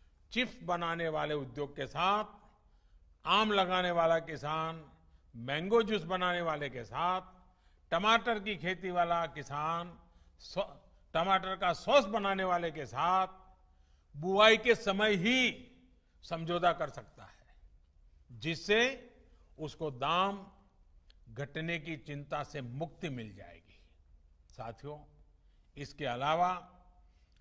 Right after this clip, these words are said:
हमारे पशुपालकों के लिए अनेक नए कदम उठाए जा रहे हैं। दो दिन पहले ही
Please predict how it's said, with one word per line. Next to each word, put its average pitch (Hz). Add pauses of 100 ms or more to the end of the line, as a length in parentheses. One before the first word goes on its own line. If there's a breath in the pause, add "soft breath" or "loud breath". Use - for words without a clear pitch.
हमारे 185
पशुपालकों 170
के 151
लिए 135 (1080)
अनेक 302
नए 220
कदम 208
उठाए 170
जा 151
रहे -
हैं। - (880)
दो 180
दिन 226
पहले 214
ही 208